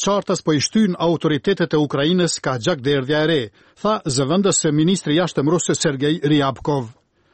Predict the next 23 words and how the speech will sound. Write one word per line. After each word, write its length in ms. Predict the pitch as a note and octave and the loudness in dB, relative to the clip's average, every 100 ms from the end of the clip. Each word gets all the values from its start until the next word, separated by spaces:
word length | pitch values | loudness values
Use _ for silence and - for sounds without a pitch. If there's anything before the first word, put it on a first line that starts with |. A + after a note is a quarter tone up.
| _ _ _ D#3 | _ _ _ -2
Armatimi 480 | D#3+ D#3 B3 A#3+ | 0 2 2 4
amerikan 480 | A3 G3 F3+ G3 F#3+ | 4 2 2 0 0
do 80 | E3 | -2
të 160 | D#3+ C#3+ | 0 -2
çojë 380 | G3 F#3+ F3 D3 | 0 0 2 0
në 80 | C#3+ | 0
viktima 340 | D#3 F3+ E3+ | 0 0 0
të 160 | D3+ C#3+ | 0 0
reja 160 | F3+ E3 | 2 2
në 160 | F3+ | 0
fqinjin 460 | - D3+ C#3 C#3 C3+ | -2 0 2 0 2
ton, 240 | F#3 C3 A2+ _ - | 0 0 -6 _ -4
tha 160 | G#3 | -2
Ryabkov. 640 | F3+ C#3+ C3+ B2+ D#3 C3+ A#2 _ _ _ _ _ _ | -2 -2 -2 -2 -2 -2 -4 _ _ _ _ _ _
Në 240 | D3+ D#3+ D3 | 0 2 2
deklaratën 560 | D#3+ E3 A#3 B3+ G#3+ | -2 0 0 2 0
amerikane 480 | G3 F#3 - E3 D3 | 2 0 2 0 2
nuk 240 | E3 A3 | 0 0
janë 80 | G3+ | 0
specifikuar 720 | C#3 F3 - C#3+ C#3+ A#3 F#3+ | 0 -2 -2 -2 0 0 2
llojet 360 | B2+ F3 G#3+ D#3+ | 2 2 2 2
e 40 | |
armatimit, 560 | D3+ C#3+ C3+ C#3+ C3+ | -2 -2 -2 -2 -2